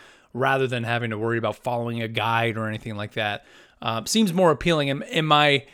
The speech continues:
my concern with this is that this is a remake and they're going back to that old style. You know, I know obviously it's being fully remastered and there's gonna be, I'm sure, some quality of life type things. I mean, I, I would almost imagine they would do something like,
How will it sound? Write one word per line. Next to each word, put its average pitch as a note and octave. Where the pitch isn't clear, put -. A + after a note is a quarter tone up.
my C#3+
concern F3+
with C#3
this E3+
is B2
that A#2
this D3
is D3
a C3
remake C3+
and B2
they're A#2+
going C3
back B2
to C3+
that G#2+
old C3
style. A#2
You A#2+
know, B2+
I C3+
know D3
obviously C#3
it's A#2+
being C3
fully C3
remastered A#2
and A#2
there's A2
gonna A#2+
be, A#2
I'm A2+
sure, B2+
some B2
quality A#2+
of G#2+
life G#2+
type G#2
things. G#2+
I A2+
mean, A2
I, A2+
I B2
would C3+
almost D3
imagine A#2+
they A#2
would A2
do A2+
something A2
like, G#2+